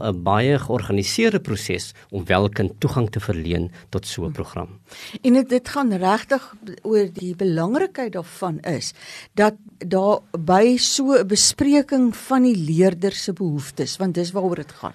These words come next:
Speaker 2: By hierdie siftingvergadering gaan dit oor wat is die leerder se behoeftes? En dan gaan kyk ons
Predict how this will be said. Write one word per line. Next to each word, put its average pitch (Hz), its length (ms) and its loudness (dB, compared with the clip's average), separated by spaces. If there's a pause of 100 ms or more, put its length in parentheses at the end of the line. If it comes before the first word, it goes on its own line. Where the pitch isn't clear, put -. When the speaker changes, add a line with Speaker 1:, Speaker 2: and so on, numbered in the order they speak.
Speaker 2:
By 202 160 0
hierdie 190 300 -2
siftingvergadering 240 1040 -2
gaan 190 160 -6
dit 190 180 -6
oor 180 160 0 (360)
wat 202 220 0
is 403 120 2 (100)
die 208 120 0
leerder 175 500 2 (200)
se - 260 -2
behoeftes? - 720 -10 (320)
En 220 180 2
dan 208 260 2
gaan 285 220 2
kyk 202 380 -2
ons 175 300 -4